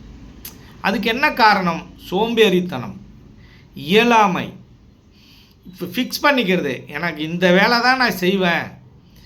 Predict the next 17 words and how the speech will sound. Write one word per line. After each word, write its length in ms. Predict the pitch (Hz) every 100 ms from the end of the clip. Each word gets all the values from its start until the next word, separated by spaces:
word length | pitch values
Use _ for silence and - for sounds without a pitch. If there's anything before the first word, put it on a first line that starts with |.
| - -
இந்த 320 | 151 180 208
வேலை 300 | 202 233 254
தான் 200 | 247 269
கௌரவமான 640 | 202 208 240 233 214 208 190
வேலை, 260 | 170 170
மத்த 540 | 156 160 160 220 202 196
இதெல்லாம் 420 | 185 185 214 196
தாழ்வான 540 | 160 190 196 196 180
வேலை" 260 | 160 131 127 123 - - - - - - - -
அப்படின்ற 720 | 175 208 254 269 277 269 226 - -
அவங்களோட 420 | 180 196 190 175
அபிப்பிராயம். 840 | 156 165 190 - 262 240 180 131 - - - - - - - - -
அதை 320 | 131 170 190
தூக்கி 280 | 214 240 277
ஃபஸ்ட்டு 340 | - 180 226
மண்ணுல 360 | 196 180 202 185
போடணும். 480 | 180 143 113 101